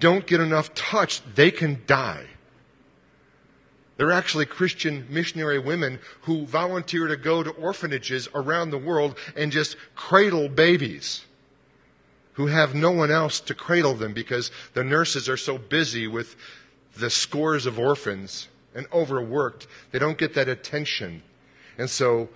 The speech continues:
they just carry them and touch them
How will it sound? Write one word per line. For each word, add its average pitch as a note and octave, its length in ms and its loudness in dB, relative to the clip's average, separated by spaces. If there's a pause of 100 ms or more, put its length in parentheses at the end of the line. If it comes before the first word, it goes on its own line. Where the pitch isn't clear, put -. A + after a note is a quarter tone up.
(200)
they A#2+ 160 -4
just A#2 460 -6 (240)
carry A#2+ 340 -4
them A#2+ 440 -12 (720)
and C3 180 -14
touch - 420 -18
them A#2 420 -14